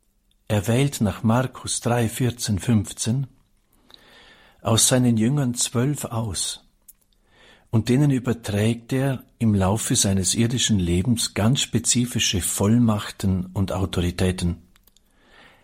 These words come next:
Er sendet sie. Dieses Einsetzen bei Markus drei, dreizehn, vierzehn,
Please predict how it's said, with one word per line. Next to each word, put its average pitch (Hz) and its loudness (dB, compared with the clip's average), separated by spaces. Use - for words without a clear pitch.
Er 107 2
sendet 120 2
sie. - -8
Dieses - 0
Einsetzen 113 -2
bei 92 0
Markus 107 -2
drei, 101 2
dreizehn, 98 0
vierzehn, 113 0